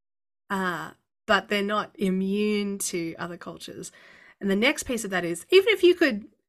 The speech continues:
insulate them completely from everything else, it means that they're gonna really struggle interacting with other people.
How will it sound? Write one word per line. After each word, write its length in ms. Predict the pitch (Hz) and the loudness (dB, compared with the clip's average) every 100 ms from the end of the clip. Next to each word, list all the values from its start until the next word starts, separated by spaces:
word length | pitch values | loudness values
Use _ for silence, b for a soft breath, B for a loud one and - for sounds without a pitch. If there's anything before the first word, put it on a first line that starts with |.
| _ - | _ 6
insulate 540 | 339 330 320 247 240 | 6 8 4 4 2
them 120 | 240 | 0
completely 400 | 226 240 285 269 | -4 0 2 2
from 180 | 233 226 | -2 -2
everything 320 | 214 202 196 | -2 -2 -4
else, 480 | 226 143 185 - - b b b b b b b b _ _ _ _ _ _ | -6 -8 -8 -10 -12 b b b b b b b b _ _ _ _ _ _
it 140 | 240 233 | -4 0
means 200 | 226 220 | 0 0
that 120 | 202 | 0
they're 140 | 208 | 0
gonna 180 | 202 190 | 2 2
really 260 | 180 180 175 | 2 0 0
struggle 720 | - - - 311 254 170 175 - _ _ _ _ | -2 -2 0 0 0 -8 -12 -20 _ _ _ _
interacting 680 | 220 190 185 185 208 - 185 | -4 -4 -4 -2 -2 -4 -8
with 140 | 170 - | -8 -8
other 200 | 165 170 | -10 -10
people. 500 | - 170 - - 190 | -10 -12 -12 -18 -20